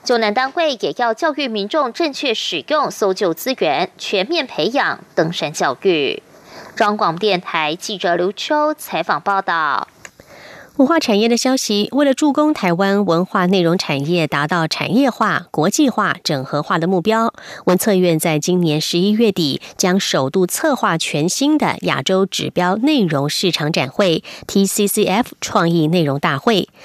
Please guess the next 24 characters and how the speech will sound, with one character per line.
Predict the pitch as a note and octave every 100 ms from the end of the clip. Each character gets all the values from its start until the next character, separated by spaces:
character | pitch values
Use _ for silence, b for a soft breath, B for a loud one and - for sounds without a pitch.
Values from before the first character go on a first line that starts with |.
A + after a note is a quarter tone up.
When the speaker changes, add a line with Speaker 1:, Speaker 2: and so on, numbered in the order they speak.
| B B
Speaker 2:
展 | - E3
现 | - G3 E3+
引 | F3
领 | G3 D3
台 | - D#3
湾 | A#3+ B3+ A#3+
未 | G3+
来 | D3+ C#3+ F#3
内 | F#3+
容 | D#3+ E3+
产 | - C3 D3+
业 |
趋 | D3 - B3+
势 | - C#4+ F#3 B B
以 | -
及 | D3 F3
体 | - - C#3+
验 | E3+ D#3
经 | A#3+ C#4
济 | D4+
的 | A3
企 | E3+ F#3+
图 | - E3
心 | - C4+ C#4